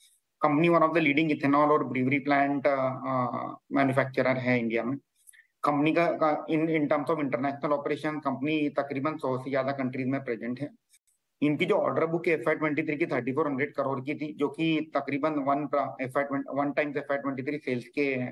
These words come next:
अ, equivalent है, जो कि काफ़ी अच्छी visibility दिखाता है in terms of, अ, revenue। और at the same time, अ, इनका जो ऑर्डर intake था फोर्थ quarter में वन थाउजेंड करोड़ का था, जो कि काफ़ी अच्छा, अ, order इन-, intake रहा है।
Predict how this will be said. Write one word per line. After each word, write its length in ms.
अ, 400
equivalent 560
है, 180
जो 100
कि 120
काफ़ी 360
अच्छी 240
visibility 480
दिखाता 380
है 140
in 140
terms 240
of, 280
अ, 420
revenue। 420
और 80
at 160
the 120
same 240
time, 320
अ, 80
इनका 260
जो 100
ऑर्डर 280
intake 460
था 40
फोर्थ 300
quarter 220
में 120
वन 180
थाउजेंड 360
करोड़ 200
का 120
था, 280
जो 140
कि 120
काफ़ी 500
अच्छा, 680
अ, 340
order 240
इन-, 260
intake 300
रहा 200
है। 240